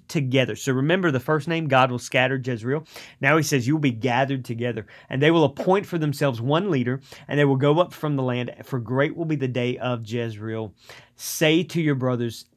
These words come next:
"Ami," and to your sisters, Ruhamai." So notice the divine rever-, reversal. Lo means not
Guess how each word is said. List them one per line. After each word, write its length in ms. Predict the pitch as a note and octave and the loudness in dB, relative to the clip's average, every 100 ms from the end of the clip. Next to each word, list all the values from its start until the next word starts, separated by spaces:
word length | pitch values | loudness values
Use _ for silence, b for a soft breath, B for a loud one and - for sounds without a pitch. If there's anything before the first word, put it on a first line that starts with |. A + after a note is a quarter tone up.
| - | 0
"Ami," 580 | F3 G#3+ D#3+ A#2 F2 - b b | 2 4 2 0 -4 -16 b b
and 160 | C#3 C3 | -4 0
to 100 | D3 | 0
your 100 | B2+ | -2
sisters, 540 | - A#2+ - A#2 - _ A2+ | -4 -6 -6 -10 -10 _ -4
Ruhamai." 580 | B2 C3+ B2 G#2 - - b | 2 2 2 -4 -8 -14 b
So 340 | b D3+ C3+ A#2 B B | b 2 4 2 B B
notice 340 | C3+ D3 D#3 | 4 4 4
the 120 | E3 | 0
divine 400 | D3 C3 C3 C3+ | 0 0 2 2
rever-, 340 | C3 A#2 B2 - | 0 -2 -4 -6
reversal. 580 | C3 A#2 A#2+ A#2+ A#2 A2+ | -4 -4 -2 -4 -6 -2
Lo 360 | B2 E3 E3 C3 | 6 8 8 8
means 340 | B2+ A#2+ G2+ | 2 0 -2
not 420 | B2 A#2+ A#2 - | -2 0 -2 -4